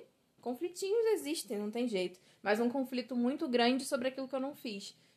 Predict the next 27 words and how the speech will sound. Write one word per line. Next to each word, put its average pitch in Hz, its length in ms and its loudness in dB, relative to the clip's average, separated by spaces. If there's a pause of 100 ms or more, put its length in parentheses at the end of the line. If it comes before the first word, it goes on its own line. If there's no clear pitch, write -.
Então, 208 360 -2
eu 214 60 4
tô 233 120 -2
começando 240 500 0
a 247 60 2
entender 247 440 0
isso. 233 360 -6 (400)
Mas, 262 140 -2
na 339 60 2
verdade, 320 380 4
isso, 285 180 -6
isso 269 280 -6
de 214 260 -2
conflito, 214 680 -6
né, 196 180 0
eu 190 60 2
já 208 120 0
entendo 269 560 -2
desde 214 420 2
o - 20 -4
início 262 260 -4
do 233 60 -8
nosso 226 260 -4
relacionamento, 208 680 -2
que - 80 -20
foi 190 160 -8
quando 185 240 -8